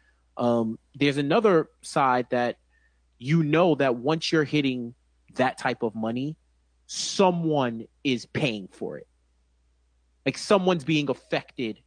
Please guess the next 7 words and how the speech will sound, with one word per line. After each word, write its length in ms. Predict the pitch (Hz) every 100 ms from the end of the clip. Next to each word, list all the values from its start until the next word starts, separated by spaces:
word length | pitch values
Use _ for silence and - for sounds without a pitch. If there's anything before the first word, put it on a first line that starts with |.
| -
negatively, 800 | 123 139 120 113 101 - 90 - _ _ _
whether 440 | - 135 143 139 135
it's 400 | 131 - - - _ _ _
your 640 | 117 135 139 131 123 117 _ _
employees 840 | 131 117 - 147 135 143 165 160 123
with 220 | 113 -
wage, 720 | 113 151 160 160 165 170 -